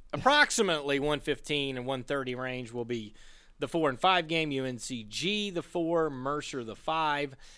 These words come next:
Then the three thirty slash three forty-five slash four o'clock tip time will be number two Chattanooga against number seven Furman.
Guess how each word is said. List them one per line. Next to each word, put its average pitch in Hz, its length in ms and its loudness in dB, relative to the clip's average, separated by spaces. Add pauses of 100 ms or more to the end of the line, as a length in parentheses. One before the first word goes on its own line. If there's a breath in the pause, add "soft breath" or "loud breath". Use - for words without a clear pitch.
(400 soft breath)
Then 196 560 4 (240)
the 135 360 -2
three 196 280 -2
thirty 185 400 2
slash 160 340 0
three 175 220 -2
forty-five 160 600 0
slash 151 300 -2
four 202 240 4
o'clock 147 400 2
tip 143 240 -2
time 135 300 -2
will 135 80 -4
be 135 120 -2
number 139 280 -2
two 131 260 -4
Chattanooga 139 640 0
against 117 300 -4
number 117 200 -6
seven 104 440 -8 (160)
Furman. 214 460 6